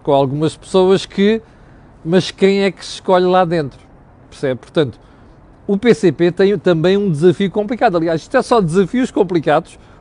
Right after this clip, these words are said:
para os partidos que foram derrotados copiosamente na noite de domingo.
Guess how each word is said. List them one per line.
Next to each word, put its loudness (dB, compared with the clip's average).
para 6
os 4
partidos -2
que -18
foram 2
derrotados 0
copiosamente -2
na 2
noite 2
de -4
domingo. -10